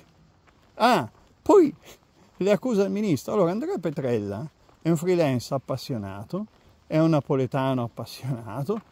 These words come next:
magari non è così preparato, ma Andrea Petrella è una persona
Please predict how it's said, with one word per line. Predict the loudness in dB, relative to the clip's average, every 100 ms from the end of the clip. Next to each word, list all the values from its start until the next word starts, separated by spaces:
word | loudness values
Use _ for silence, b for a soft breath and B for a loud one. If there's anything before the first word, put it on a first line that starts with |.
| b b -8
magari | 0 2 4 2 -2 -6 -10 -6
non | -2 0
è | 0
così | -2 -4 -4
preparato, | -6 -6 -6 -4 -4
ma | -4
Andrea | -4 -4 -4
Petrella | -4 0 2 2 0 -8 b b b
è | 2 4
una | 4
persona | 2 -2 0 0 0